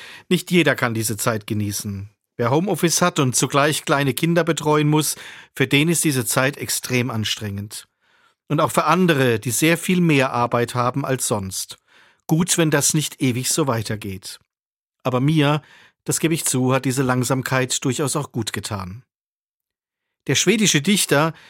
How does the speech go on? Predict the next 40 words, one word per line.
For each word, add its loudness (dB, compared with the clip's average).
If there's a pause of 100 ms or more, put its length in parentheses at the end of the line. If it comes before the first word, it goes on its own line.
(160)
Sjödin 2
hat 2
einmal 2
gesagt: 0 (440)
„Das 0
schönste 4
Geschenk, 2
das 0
ich -4
denen 4
machen 0
kann, -2
die -4
ich -6
liebe, 0 (280)
ist 0
nicht -2
ständig 2
in -2
Eile 0
und -2
gestresst -2
zu -4
sein.“ -8 (760)
Ich -12
merke, 0
dass -2
das -4
stimmt. -8 (600)
Wenn 4
ich 2
in 0
Eile 2
bin, 2 (220)
dann 2
nehme 4
ich -2
einfach -2
weniger 0
wahr. -4